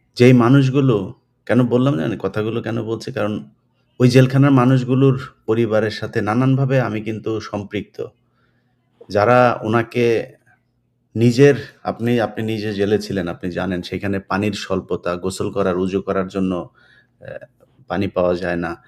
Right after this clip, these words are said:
অনেকের গোসলের পানি, দুই তিনজনের পানি ওনাকে দিয়ে দিয়েছেন,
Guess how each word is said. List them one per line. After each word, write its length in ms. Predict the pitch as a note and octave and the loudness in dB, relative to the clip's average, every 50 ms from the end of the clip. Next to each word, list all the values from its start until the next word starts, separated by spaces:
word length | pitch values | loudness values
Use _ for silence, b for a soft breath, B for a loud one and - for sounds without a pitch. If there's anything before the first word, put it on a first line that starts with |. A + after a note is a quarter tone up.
| b b b b b b b b _ - | b b b b b b b b _ -4
অনেকের 420 | A2+ A2+ A#2+ A#2+ A#2 - C3 A#2+ G#2 | 0 2 2 2 4 2 2 2 2
গোসলের 460 | G2 A2+ - - C#3+ C3+ C#3+ C#3+ C3+ C3+ A#2+ | 2 0 2 4 6 6 6 6 6 4 4
পানি, 200 | A#2 B2 C3+ C3 B2+ | 6 8 8 6 6
দুই 180 | G#2+ G2+ A#2+ A2+ | 4 2 -2 0
তিনজনের 400 | G#2+ A#2 A#2 A2+ A#2+ A#2+ A#2+ A#2 - | 0 -2 0 0 0 0 0 0 0
পানি 220 | G#2 G2+ G#2+ A#2+ B2 A#2 | 0 0 2 2 2 2
ওনাকে 380 | G2+ G2 G#2 A2 A2 G2+ - G#2+ | 0 0 0 -2 -2 0 -2 -2
দিয়ে 240 | G2 F#2+ G#2 G2+ F#2+ F2+ | -2 2 0 0 2 2
দিয়েছেন, 340 | F#2+ F#2 F2 - - - | 0 0 0 -2 -8 -12